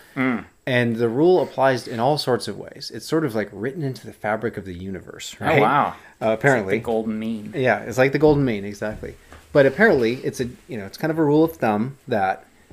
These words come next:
Speaker 2: the first eighty percent of, uh,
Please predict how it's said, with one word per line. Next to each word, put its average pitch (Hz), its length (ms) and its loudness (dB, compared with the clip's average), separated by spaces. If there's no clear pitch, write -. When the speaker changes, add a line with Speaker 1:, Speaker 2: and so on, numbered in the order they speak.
Speaker 2:
the 131 100 -2
first - 480 -4
eighty 147 260 0
percent 139 580 -2
of, 107 380 -8
uh, 95 240 -4